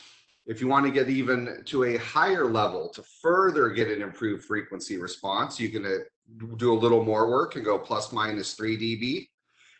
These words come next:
And for, you know, those top level S Q systems, kind of what we'll get into in session three oh one with the advanced tune,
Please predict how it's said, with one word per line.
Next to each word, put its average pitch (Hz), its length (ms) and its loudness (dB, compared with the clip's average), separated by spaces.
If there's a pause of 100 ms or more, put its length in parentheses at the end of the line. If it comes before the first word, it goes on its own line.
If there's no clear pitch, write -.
(160)
And 123 360 -2
for, 139 320 0
you 139 120 -2
know, 135 100 2
those 139 220 4
top 160 300 4
level 143 300 2
S 127 220 0
Q 160 220 -4
systems, 110 480 -2
kind 123 200 -2
of 120 80 0
what 113 120 -2
we'll 117 100 -4
get 117 180 0
into 120 380 -4
in 110 100 -2
session 110 600 -4
three 113 180 0
oh 101 100 4
one 110 260 0
with 104 140 -6
the 98 120 -6
advanced 127 480 -4
tune, 110 260 -4